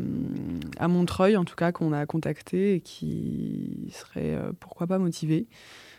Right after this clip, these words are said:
Et, euh, d'autres lieux, d'autres petits, euh, d'autres petits cafés stand-up aussi, surtout, euh, des boui-boui, euh,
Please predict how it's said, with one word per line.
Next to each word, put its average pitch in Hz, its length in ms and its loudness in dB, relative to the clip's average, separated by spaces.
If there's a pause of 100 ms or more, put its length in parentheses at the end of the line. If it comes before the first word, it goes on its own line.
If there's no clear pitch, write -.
(140)
Et, 165 200 4
euh, 156 200 6
d'autres 175 440 4
lieux, 165 280 8
d'autres 180 280 4
petits, 175 440 0
euh, 135 600 0
d'autres 175 280 -2
petits 170 260 0
cafés 160 300 0
stand-up 165 520 2
aussi, 151 260 -6
surtout, 160 440 -4
euh, 143 240 -2
des 160 160 2
boui-boui, 165 600 2
euh, 151 200 -2